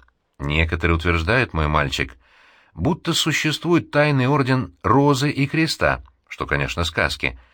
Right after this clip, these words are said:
Однако рассказывают также, будто братья этого ордена придерживаются аксиоматы, которую и тебе неплохо знать.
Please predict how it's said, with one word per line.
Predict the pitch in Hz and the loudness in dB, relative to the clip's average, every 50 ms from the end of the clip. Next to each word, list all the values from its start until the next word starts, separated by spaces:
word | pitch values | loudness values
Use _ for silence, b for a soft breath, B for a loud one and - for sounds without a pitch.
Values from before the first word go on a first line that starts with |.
| b b b b b b b b | b b b b b b b b
Однако | b 78 82 113 151 185 - 175 | b -2 0 2 0 0 2 2
рассказывают | 170 160 147 - - 185 185 165 131 107 95 90 82 82 | 0 0 0 -2 -2 0 0 0 0 2 0 0 0 0
также, | 95 85 76 69 65 67 67 67 - - _ _ - | 0 -2 0 0 -2 -4 -4 -4 -6 -10 _ _ -8
будто | - 78 104 - - - 113 | -4 -2 -2 -2 0 -2 -2
братья | 98 85 87 107 117 107 - 98 | 0 2 2 0 0 0 0 0
этого | 85 80 80 87 82 | 0 0 0 0 2
ордена | 82 80 85 82 85 87 104 110 120 120 123 _ b b b b b b b b b b - | 2 4 4 2 2 0 0 -2 -2 -4 -4 _ b b b b b b b b b b -2
придерживаются | 95 98 117 123 170 190 185 160 160 170 165 165 151 - - - 160 156 143 b b b b b | 0 0 0 2 2 2 2 2 2 2 2 2 0 -2 -2 -2 -2 -2 -2 b b b b b
аксиоматы, | - - 131 - - - 151 143 127 101 90 85 85 80 80 - 117 131 - _ _ _ _ _ | -4 -4 -2 -2 -2 2 2 4 4 6 6 6 4 4 0 -2 -6 -6 -6 _ _ _ _ _
которую | - - 78 80 87 82 85 85 90 87 | -6 -4 -4 0 2 2 4 2 2 0
и | - 104 107 | 0 -2 -2
тебе | - - 135 139 160 202 | -2 -2 -4 -2 -2 0
неплохо | 180 131 87 82 87 80 73 - 85 78 | 0 0 -2 0 0 -2 -2 0 -2 -4
знать. | 69 73 82 76 69 67 - | -2 0 0 0 -2 -2 -8